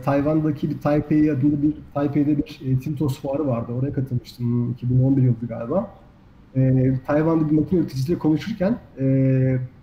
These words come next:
Konya'yı el-, yani bir ülke zannetmişler. O kadar çok alım yapmış ki Konya'dan, e,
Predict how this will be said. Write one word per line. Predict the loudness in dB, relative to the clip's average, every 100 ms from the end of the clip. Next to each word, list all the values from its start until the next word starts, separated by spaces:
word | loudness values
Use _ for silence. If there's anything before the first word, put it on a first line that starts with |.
| -20 -20 -20 -12 -2
Konya'yı | 2 4 4 2 2
el-, | 0 2
yani | 0 2
bir | 2
ülke | 2 2
zannetmişler. | 2 2 -2 -8 -10 -12 -10
O | -4
kadar | -2 0
çok | -2
alım | 0 2
yapmış | 0 -2 -6
ki | -2
Konya'dan, | 0 2 0
e, | -2 -2 0 2